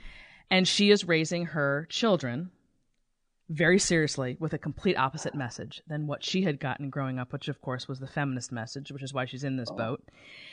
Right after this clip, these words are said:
Speaker 1: And in order to pass on what you now know to be true when you're that old or that much older and you've lived it out, you have to tell your kids, right?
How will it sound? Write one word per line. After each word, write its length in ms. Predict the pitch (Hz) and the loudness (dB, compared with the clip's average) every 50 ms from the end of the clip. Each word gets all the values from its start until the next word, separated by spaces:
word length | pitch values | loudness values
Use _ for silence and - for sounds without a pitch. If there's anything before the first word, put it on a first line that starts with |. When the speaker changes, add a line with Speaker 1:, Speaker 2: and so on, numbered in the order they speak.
| - - - - - _ - | -18 -16 -18 -18 -14 _ 4
Speaker 1:
And 320 | 196 196 185 180 185 185 | 6 8 8 8 8 6
in 160 | - 190 185 180 - | 6 4 2 2 4
order 300 | 180 175 185 180 185 180 | 4 6 6 6 6 4
to 340 | - - - 185 170 165 160 | 4 2 4 6 4 4 4
pass 400 | - - 185 170 170 170 - - | 2 2 6 6 6 6 4 0
on 340 | 180 175 170 170 160 160 | 0 2 2 2 2 2
what 140 | 156 160 - | 0 -2 -2
you 140 | 156 160 160 | -2 -2 0
now 240 | 156 147 143 147 151 | 0 0 0 0 0
know 120 | 156 151 | 0 -2
to 60 | 143 | -2
be 100 | 139 143 | -4 -6
true 300 | 143 - - 262 254 247 | -6 -2 0 2 4 4
when 220 | 226 185 185 165 156 | 4 2 0 0 0
you're 100 | 147 147 | 0 0
that 220 | 143 139 135 139 139 | 0 0 0 2 0
old 340 | 135 127 127 131 139 - - - - | 0 0 -2 -2 -4 -6 -8 -6 -2
or 180 | 165 139 131 139 | -2 -2 0 0
that 180 | 143 139 - - | 0 0 0 -2
much 180 | 143 135 - | -4 -4 -2
older 280 | 139 135 127 123 147 139 | -2 -2 0 0 0 0
and 120 | 131 131 | 0 0
you've 240 | 127 127 127 - - | 0 -2 -4 -6 -4
lived 260 | 147 151 143 131 131 | -2 -2 -2 -2 -2
it 80 | 127 117 | -4 -4
out, 260 | 113 110 127 156 - - | -2 -2 -2 -4 -4 -6
you 300 | - 151 151 165 170 175 | -8 -4 -2 0 0 0
have 260 | 156 143 139 143 - - | 2 2 2 0 0 -4
to 60 | 170 | -8
tell 240 | - - 170 151 151 | -4 0 2 2 2
your 160 | 151 160 160 | 0 -2 -2
kids, 480 | - 196 233 370 453 208 147 - - - - | 2 4 4 4 4 2 -2 -6 -8 0 4
right? 280 | 156 170 233 339 - | 6 6 6 6 2